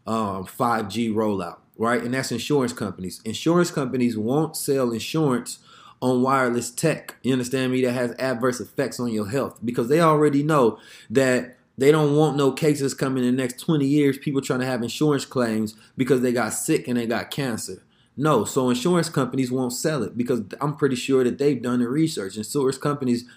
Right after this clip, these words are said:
do their due diligence. You understand me? So you have to understand, why don't these big companies sell it if there's no harm? Why don't they believe the government? It's a very good question. And then most of the studies that do come out that say that it's safe are industry-sponsored studies,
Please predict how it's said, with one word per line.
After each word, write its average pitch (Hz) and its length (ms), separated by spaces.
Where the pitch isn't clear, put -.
do 156 160
their 139 180
due 120 220
diligence. 120 680
You 123 100
understand 139 500
me? 139 140
So 127 380
you 160 120
have 143 120
to 147 80
understand, 135 500
why 147 260
don't 143 220
these 151 160
big 123 240
companies 123 420
sell 151 220
it 131 140
if 123 140
there's 123 220
no 120 200
harm? 135 420
Why 120 220
don't 131 200
they 147 140
believe 123 320
the 98 80
government? 82 460
It's - 140
a 87 40
very 85 260
good 92 200
question. - 380
And 135 120
then 156 140
most 160 220
of 160 80
the 143 40
studies 147 340
that 117 180
do 180 160
come 139 260
out 123 180
that 123 100
say 135 200
that 123 140
it's 113 120
safe 160 380
are 110 240
industry-sponsored 135 1120
studies, 120 640